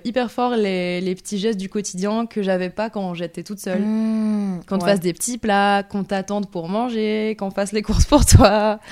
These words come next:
Speaker 2: <gasps> J'avoue.
Speaker 1: C'est vrai que, bah, toi aussi, tu,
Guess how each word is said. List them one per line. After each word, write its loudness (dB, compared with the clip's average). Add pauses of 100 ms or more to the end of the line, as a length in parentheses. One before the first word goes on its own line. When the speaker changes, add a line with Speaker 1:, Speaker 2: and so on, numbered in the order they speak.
(160)
Speaker 2:
<gasps> -20
J'avoue. -6
Speaker 1:
C'est -2
vrai 0
que, -2
bah, -4
toi -8
aussi, -8
tu, -10